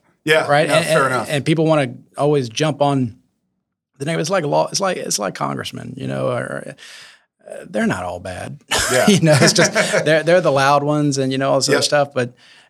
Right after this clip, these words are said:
Speaker 2: again, everybody just thinks, "Oh, they're all wasting their money. They're squandering. They're doing all this." So people, the mob tends to run with, uh, their thought process on it.
Speaker 1: Fair enough, fair enough.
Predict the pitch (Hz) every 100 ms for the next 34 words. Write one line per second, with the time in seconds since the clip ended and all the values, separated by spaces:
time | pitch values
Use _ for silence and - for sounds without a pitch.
0 | _ 139 151 117 135 135 135 127 127 143
1 | 127 170 160 - 80 160 160 160 156 156
2 | 143 139 - 156 147 147 143 139 151 147
3 | 139 143 139 - 127 123 - - _ -
4 | 170 170 - - 131 135 156 151 127 135
5 | 123 117 117 113 113 104 _ _ - 117
6 | 113 120 110 110 104 104 101 110 101 -
7 | 90 101 107 107 _ - - 120 101 92
8 | - 107 95